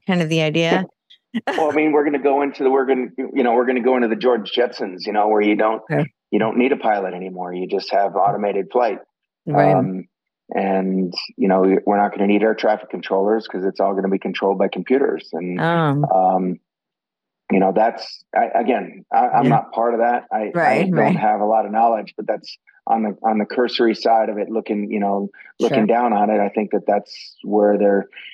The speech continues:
Speaker 2: you know, where they're going. That's what their mentality is, is that we don't need as many people as we have on, on the earth. Um, and, uh, we can do a lot of these jobs, you know, they can all be automated. Um,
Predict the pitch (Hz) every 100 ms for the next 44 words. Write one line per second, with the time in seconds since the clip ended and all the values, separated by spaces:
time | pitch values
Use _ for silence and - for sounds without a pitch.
0 | - 101 95 101 101 98 113 120 95 82
1 | 95 95 98 101 104 110 117 101 98 92
2 | 92 90 - 101 104 104 104 107 110 104
3 | - - - 101 101 104 101 - 123 -
4 | 107 101 98 95 104 101 101 101 101 -
5 | 101 101 98 113 147 _ - 95 98 95
6 | 98 92 - - _ - 85 98 98 98
7 | 95 98 95 95 98 98 92 104 107 104
8 | 98 101 104 98 - 101 104 107 - -
9 | - - 104 101 101 104 104 101 95 101
10 | 101 101 98 104 104 104 113 139 - -
11 | _ - 104 95 95 95 98